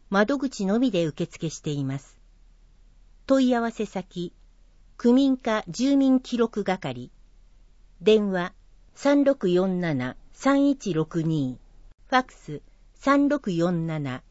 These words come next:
九二零六。四、住所変更、印鑑登録等。最寄りの出張所、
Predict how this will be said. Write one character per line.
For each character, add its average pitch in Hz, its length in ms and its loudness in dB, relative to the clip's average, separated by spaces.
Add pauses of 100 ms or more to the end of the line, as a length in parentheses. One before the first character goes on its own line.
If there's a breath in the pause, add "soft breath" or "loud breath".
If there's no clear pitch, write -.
(140)
九 285 300 2
二 269 360 2
零 170 280 0
六。 151 400 -8 (3000)
四、 202 400 4 (640)
住 294 220 2
所 320 180 -2
変 269 300 2
更、 151 520 -2
印 285 220 2
鑑 269 320 0
登 262 240 2
録 - 240 -6
等。 143 460 -6 (1160)
最 220 180 6
寄 294 100 4
り 285 140 2
の 269 140 4
出 - 300 -6
張 226 280 0
所、 185 280 -2